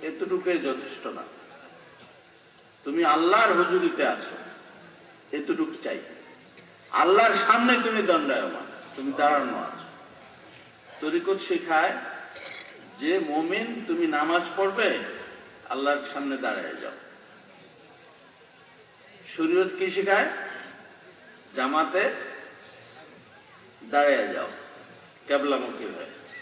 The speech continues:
তরিকত শি-, কি শিখায়? যে তুমি নিজেকে পবিত্র করে আল্লাহর সামনে দাঁড়ায় যাও। শরীয়ত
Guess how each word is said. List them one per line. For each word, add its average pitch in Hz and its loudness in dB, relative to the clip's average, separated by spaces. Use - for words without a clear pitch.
তরিকত 160 0
শি-, 202 -10
কি 185 -4
শিখায়? 208 2
যে 127 -10
তুমি 180 -2
নিজেকে 143 -2
পবিত্র 170 -2
করে 160 -2
আল্লাহর 170 0
সামনে 135 -4
দাঁড়ায় - -6
যাও। - -14
শরীয়ত 208 2